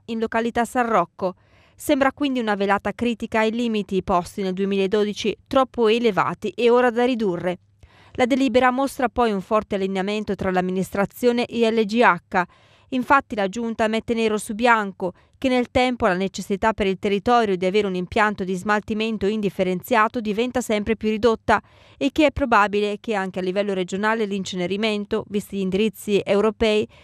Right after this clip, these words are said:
sia sempre meno necessario. La raccolta differenziata è stata estesa, rafforzata col sistema porta a porta ed è arrivata al settantadue per cento.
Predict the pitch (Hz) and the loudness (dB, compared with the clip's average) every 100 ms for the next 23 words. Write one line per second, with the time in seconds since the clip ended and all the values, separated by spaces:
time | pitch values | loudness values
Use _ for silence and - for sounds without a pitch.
0 | - - 294 294 277 269 269 254 254 254 | -12 -4 0 2 2 0 0 0 -2 -4
1 | - - 208 160 165 165 _ _ _ _ | -2 4 4 4 -4 -10 _ _ _ _
2 | _ 226 240 254 294 277 233 240 226 214 | _ 0 0 2 0 0 -2 -2 -2 0
3 | 254 240 202 - 185 185 180 - - 214 | 0 0 -2 -2 -4 -2 -6 -4 0 2
4 | 190 165 - 196 - 196 - 220 - 185 | 0 -4 -4 -4 -2 -2 2 2 0 -2
5 | 196 185 196 - 202 185 208 196 208 233 | -4 -6 -8 -4 -2 0 -2 -2 -2 2
6 | 233 214 233 - - - 269 262 262 277 | 0 2 -2 -4 -14 -6 0 2 2 2
7 | 269 277 262 226 269 254 247 247 254 247 | 2 2 0 -4 -4 -4 -4 -2 -2 0
8 | 254 247 - 175 175 180 175 | -2 -2 -2 -2 -4 -8 -10